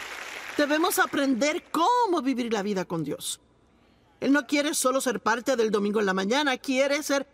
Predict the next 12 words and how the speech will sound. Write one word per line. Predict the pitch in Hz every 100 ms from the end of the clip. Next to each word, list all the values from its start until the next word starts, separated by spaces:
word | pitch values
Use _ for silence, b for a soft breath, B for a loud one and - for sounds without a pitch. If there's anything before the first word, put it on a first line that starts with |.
| _ -
bienvenido | 320 311 320 330 311 330 302 277
dentro | 254 302 330 277 262
de | 226 302 311
y | 294 233
ser | 277 285
una | 294
parte | 285 277 277
vital | 254 208 262 262
de | 247 - _ _
todo | 339 311 240 220 262 - _ _ _ -
lo | 254 254 254 226 _ _ _ _
que | 269 262 269